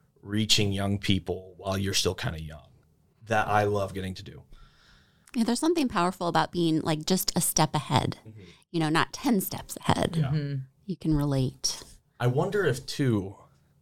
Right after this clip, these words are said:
Speaker 1: part of my job is being a bridge between these young people that I'm called to reach and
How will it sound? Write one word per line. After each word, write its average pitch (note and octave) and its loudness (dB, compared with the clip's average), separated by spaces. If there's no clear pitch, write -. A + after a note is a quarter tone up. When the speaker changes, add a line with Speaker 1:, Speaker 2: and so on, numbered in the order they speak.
Speaker 1:
part A2+ 6
of G2 0
my G2 2
job F#2+ 0
is F#2 -4
being F#2+ -4
a F#2 -8
bridge G#2 4
between G2 0
these A2+ -2
young G#2+ 4
people F#2+ -4
that F#2+ -2
I'm F#2+ -4
called F#2 0
to G2 -4
reach F#2 -4
and G2 0